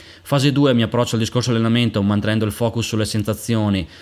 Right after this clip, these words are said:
e sempre ascoltandomi al meglio per, eh, perfezionare l'allenamento, quindi raccogliendo ancora informazioni e dati su come risponde al meglio ogni gruppo muscolare in termini di sensazione e quant'altro.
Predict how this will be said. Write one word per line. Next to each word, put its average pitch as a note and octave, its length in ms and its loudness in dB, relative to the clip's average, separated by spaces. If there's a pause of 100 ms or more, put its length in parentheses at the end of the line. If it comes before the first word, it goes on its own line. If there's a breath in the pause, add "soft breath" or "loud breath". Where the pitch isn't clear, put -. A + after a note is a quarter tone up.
(120 loud breath)
e G#2 380 0
sempre G#2+ 560 0
ascoltandomi G#2+ 600 0
al G#2+ 80 0
meglio G#2+ 320 2
per, G2 200 -2
eh, F#2+ 420 0
perfezionare G#2+ 500 -2
l'allenamento, G#2+ 600 0
quindi G2+ 180 0
raccogliendo G2 540 0
ancora G#2 500 0 (340 loud breath)
informazioni G#2+ 680 0
e G#2 60 0
dati G#2 320 0
su F#2+ 100 -8
come G2+ 160 -2
risponde G2+ 320 -2
al G2 80 2
meglio G2+ 220 0
ogni G2 100 0
gruppo G#2 220 -2
muscolare G2+ 460 0
in F#2 60 -2
termini G2+ 280 -2
di G2 60 -4
sensazione G2 500 -4
e - 20 -2
quant'altro. B2+ 640 -2